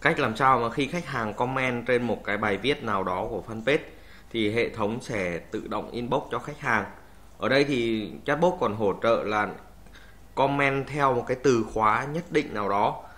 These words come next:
thì hệ thống nó mới gửi inbox. Thì ở đây chúng ta sẽ vào menu bên trái. Đây, chúng ta sẽ chọn cái menu này. Và đây, mọi người sẽ thấy này.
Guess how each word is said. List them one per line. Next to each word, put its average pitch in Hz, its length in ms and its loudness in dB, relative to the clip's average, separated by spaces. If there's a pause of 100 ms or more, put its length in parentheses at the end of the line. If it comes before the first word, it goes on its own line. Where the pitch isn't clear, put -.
(180)
thì 110 200 -2
hệ 117 220 0
thống 117 320 -2
nó 113 220 2
mới 120 180 0
gửi 123 280 0
inbox. 120 280 0 (1080)
Thì 120 60 2
ở - 20 4
đây 135 160 6
chúng 127 160 -4
ta 143 160 2
sẽ 92 420 -4
vào 101 400 2
menu 120 400 -2
bên 120 160 0
trái. 120 380 2 (840)
Đây, 104 240 -2
chúng 101 120 -8
ta 113 100 -2
sẽ 113 200 -10
chọn 98 240 -4
cái 92 100 -6
menu 104 300 -4
này. 95 220 -4 (1080)
Và 104 180 0
đây, 120 160 4
mọi 113 140 -2
người 104 120 -4
sẽ 98 140 -6
thấy 98 220 -2
này. 117 120 -4